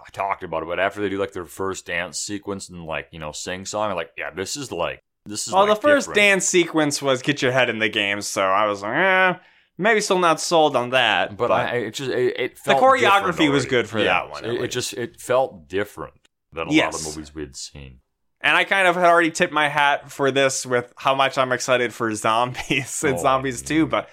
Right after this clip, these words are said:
Speaker 1: man.
Speaker 2: I'm all in on the musical future of
Speaker 1: Yeah.
Speaker 2: Disney Channel original
Speaker 1: I
Speaker 2: movies.
Speaker 1: can get behind that. That's fair.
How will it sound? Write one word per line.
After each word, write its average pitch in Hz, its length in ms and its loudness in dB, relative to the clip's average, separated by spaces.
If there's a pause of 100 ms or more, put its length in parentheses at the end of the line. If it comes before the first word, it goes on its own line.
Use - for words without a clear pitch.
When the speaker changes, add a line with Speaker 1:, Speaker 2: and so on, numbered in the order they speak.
(180)
Speaker 1:
man. 69 140 -14
Speaker 2:
I'm 175 260 2
all 170 420 2
in 170 400 2
on 135 640 2
the 131 180 -2
musical 131 560 0
future 107 680 -2 (260)
of 113 120 2
Speaker 1:
Yeah. 113 40 -10
Speaker 2:
Disney 117 300 0
Channel 110 480 -2
original 107 420 -4
Speaker 1:
I 76 140 -2
Speaker 2:
movies. 90 220 -6
Speaker 1:
can 90 100 -8
get 90 180 -8
behind 67 460 -12
that. 71 300 -16
That's 85 200 -20
fair. 69 380 -18